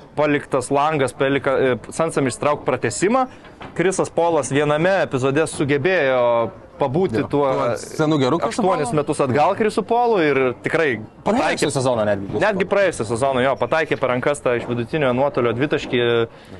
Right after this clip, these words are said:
Speaker 1: ištraukė pratęsimą. Nors
Speaker 2: Zionas laisvas visiškai
Speaker 1: E,
Speaker 2: išsimetė,
Speaker 1: taip,
Speaker 2: paskui
Speaker 1: ketvirto
Speaker 2: galėjo
Speaker 1: gale Zionas atliko neblogą metimą. Pratęsime, man atrodo, lūžio momentas ir esminis momentas buvo tas, na,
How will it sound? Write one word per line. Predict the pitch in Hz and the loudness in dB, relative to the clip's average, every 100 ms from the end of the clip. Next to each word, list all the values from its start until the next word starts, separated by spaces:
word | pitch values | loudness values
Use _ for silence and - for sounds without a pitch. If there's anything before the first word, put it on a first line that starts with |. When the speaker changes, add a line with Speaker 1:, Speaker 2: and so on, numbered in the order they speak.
| - | -16
Speaker 1:
ištraukė | - 143 151 147 120 | -4 0 0 0 -2
pratęsimą. | 117 117 - 170 147 127 - - | -2 -2 -2 0 0 0 -4 -8
Nors | 131 135 | -2 2
Speaker 2:
Zionas | 196 220 180 | 2 2 2
laisvas | 190 262 202 175 | 2 2 0 0
visiškai | 180 147 170 | 0 -2 -4
Speaker 1:
E, | |
Speaker 2:
išsimetė, | 170 170 165 | -4 -4 0
Speaker 1:
taip, | 196 | 2
Speaker 2:
paskui | 175 | 2
Speaker 1:
ketvirto | 170 190 | 0 0
Speaker 2:
galėjo | 196 185 175 | 2 2 0
Speaker 1:
gale | 175 160 | 0 2
Zionas | 160 160 151 151 | 2 2 0 -2
atliko | 160 156 147 | -2 0 0
neblogą | 143 151 143 135 | 2 2 2 0
metimą. | 127 170 180 165 127 - - - - - - - - - - - - | 0 0 0 0 -2 -6 -20 -20 -20 -20 -16 -16 -16 -20 -20 -20 -12
Pratęsime, | - 143 147 - 180 | -8 -2 -2 0 0
man | 190 165 | 2 0
atrodo, | 156 160 151 147 139 127 | 2 0 2 2 2 2
lūžio | 156 160 | 2 2
momentas | 151 143 156 135 123 | 0 0 0 0 -2
ir | 117 | -2
esminis | 113 151 147 | -2 -2 -2
momentas | 143 139 139 131 | -2 0 0 -2
buvo | 120 131 123 | -2 0 0
tas, | 147 147 | 0 0
na, | 156 | 0